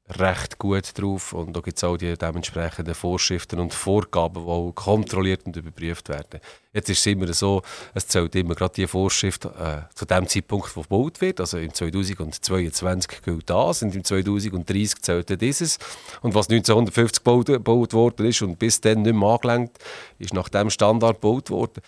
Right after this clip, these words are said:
Ob's mehr oder weniger, ähm, Verletzte oder Todesopfer gibt, äh, könnte ich so nicht sagen.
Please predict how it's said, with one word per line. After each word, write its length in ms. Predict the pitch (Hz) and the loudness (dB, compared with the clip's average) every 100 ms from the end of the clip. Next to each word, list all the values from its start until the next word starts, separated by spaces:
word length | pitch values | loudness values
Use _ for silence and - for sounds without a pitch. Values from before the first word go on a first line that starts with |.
| - - - | -16 -8 -2
Ob's 280 | 107 - | 0 2
mehr 440 | 110 113 135 139 113 | 6 8 10 8 6
oder 240 | 101 101 | 2 4
weniger, 520 | 120 156 170 120 110 - | 6 6 4 4 2 2
ähm, 260 | 101 95 - | 0 -2 -8
Verletzte 840 | - 110 117 131 - 131 131 196 220 | -4 2 2 2 0 0 -2 -4 -8
oder 240 | 101 104 | -6 0
Todesopfer 540 | 120 139 135 139 - - | 2 2 2 0 0 -2
gibt, 280 | 127 110 117 | -2 -2 -4
äh, 220 | - - | -8 -6
könnte 320 | - 117 120 | 0 2 2
ich 80 | 110 | 4
so 160 | 110 | 6
nicht 200 | 107 107 | 4 4
sagen. 380 | - 101 - 85 | 2 2 0 -6